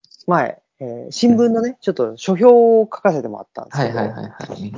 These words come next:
Speaker 1: あの、平川克美さんの
Speaker 2: うんうん。
Speaker 1: 共有地を作るかな。
Speaker 2: はいはい。
Speaker 1: うん、っていうので、その時に、あのー、何？肩書きとしてですね、
Speaker 2: はいはい。
Speaker 1: あの、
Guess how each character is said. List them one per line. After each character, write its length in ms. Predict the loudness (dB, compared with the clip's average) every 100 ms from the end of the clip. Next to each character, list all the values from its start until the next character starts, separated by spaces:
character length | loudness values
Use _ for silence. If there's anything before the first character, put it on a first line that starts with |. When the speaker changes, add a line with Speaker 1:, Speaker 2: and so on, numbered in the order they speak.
| -16
Speaker 1:
あ 80 | -12
の、 140 | -12
平 260 | -6 2 4
川 460 | 4 0 -2 -6 -14 _ _ _
克 240 | -14 -10
美 80 | -8
さ 160 | -8 -10
ん 100 | -10
の 220 | -14 -16 _ _ -6
Speaker 2:
う 60 |
ん 20 |
う 20 | -6
ん。 320 | -6 -12 -14 _
Speaker 1:
共 220 | -2 0 2
有 200 | 2 0
地 200 | -4 -10
を 80 | -10
作 200 | -8 -8
る 100 | -10
か 120 | _ _ _ _ _ _ -12
な。 80 |
Speaker 2:
は 60 | -12
い 40 |
は 100 | -12
い。 60 | -20 _ -14
Speaker 1:
う 80 | -10
ん、 120 | -10
っ 20 |
て 140 | -8 -4
い 200 | -2 -2
う 40 |
の 180 | -6 -8
で、 240 | -6 -6 -10 _ _ -20 _ _ _ _
そ 160 | -8 -2
の 200 | 0 2
時 280 | 0 -2
に、 300 | -2 -2 -2 -8 _ _ -14
あ 100 | -10 -8
の 800 | -8 -8 -8 -10 -14 -18 -20 -20 -20 -20 _ _ _ -14
ー、 60 |
何？ 180 | -14 -14 -18 _ _ _
肩 240 | -4 4 6
書 120 | 6
き 80 | 0
と 120 | -4
し 80 | -2
て 120 | -6
で 80 | -6
す 120 | -16
ね、 180 | -20 _ _ -12
Speaker 2:
は 100 | -12
い 60 |
は 160 | -12 -18
い。 80 | -20 -12
Speaker 1:
あ 80 | -8
の、 180 | -8